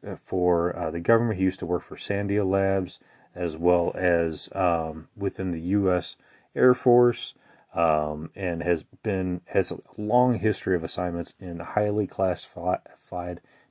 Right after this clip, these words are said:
deep black covert operations. So he worked at Sandia and Los Alamos National Facilities, um, and then it led him to lab work. And he's, he's worked with over three thousand tissue samples of extraterrestrials,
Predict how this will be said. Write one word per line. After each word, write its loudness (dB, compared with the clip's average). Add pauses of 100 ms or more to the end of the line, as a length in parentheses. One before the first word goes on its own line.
(120)
deep -6
black -2
covert 0 (140)
operations. -6
So 0 (320)
he -8
worked 2
at -4
Sandia 2
and -4
Los 0
Alamos -2
National -8
Facilities, 4 (540)
um, 2
and -4
then -2
it -4
led -2
him -4
to -6
lab 4
work. 2 (420)
And -2
he's, -2 (120)
he's -6
worked -2
with -8
over -6
three -6
thousand -6
tissue -8
samples -8
of -12
extraterrestrials, -6